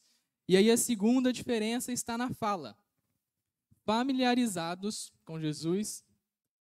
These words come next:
eles falam sobre Jesus sem falar com Jesus.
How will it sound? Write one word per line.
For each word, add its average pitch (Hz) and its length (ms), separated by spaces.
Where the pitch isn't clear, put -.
eles 190 380
falam 233 600
sobre 254 520
Jesus 208 760
sem 220 280
falar 196 400
com 180 140
Jesus. 131 520